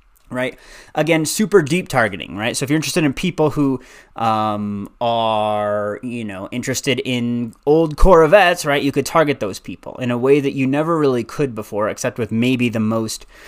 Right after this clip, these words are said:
um, the most niche publications, right? Um, and it's fairly cheap comparatively, right? In the old days, you would have to spend five hundred thousand, couple thousand dollars just to sort of test your hypothesis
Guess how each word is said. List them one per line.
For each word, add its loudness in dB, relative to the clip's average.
um, -8
the -8
most -4
niche -4
publications, -10
right? -10
Um, -2
and 2
it's -6
fairly 6
cheap -4
comparatively, -2
right? -2
In 0
the 0
old 0
days, 2
you -2
would -2
have 0
to -6
spend -2
five 0
hundred -6
thousand, 0
couple -6
thousand 4
dollars 4
just -2
to -4
sort 0
of 0
test -4
your -2
hypothesis -4